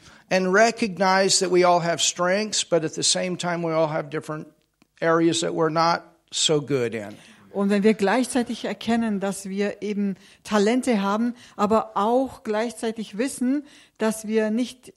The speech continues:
Speaker 2: ähm, dass wir nicht in allem gleich sind, sondern verschieden und das alles aber zusammenbringen können.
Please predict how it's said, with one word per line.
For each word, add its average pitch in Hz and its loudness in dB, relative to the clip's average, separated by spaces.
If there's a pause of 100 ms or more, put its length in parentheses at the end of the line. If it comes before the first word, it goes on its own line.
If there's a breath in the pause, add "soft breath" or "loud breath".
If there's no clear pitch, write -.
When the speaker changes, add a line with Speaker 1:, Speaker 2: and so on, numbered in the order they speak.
(260)
Speaker 2:
ähm, 208 -6 (140)
dass 220 -6
wir 214 -2
nicht 214 -6
in 214 -6
allem 240 0
gleich 175 -4
sind, 208 -6
sondern 185 -10
verschieden 240 -4 (160 soft breath)
und 185 -6
das 190 -6
alles 208 -6
aber 180 -10
zusammenbringen 180 -2
können. 156 -8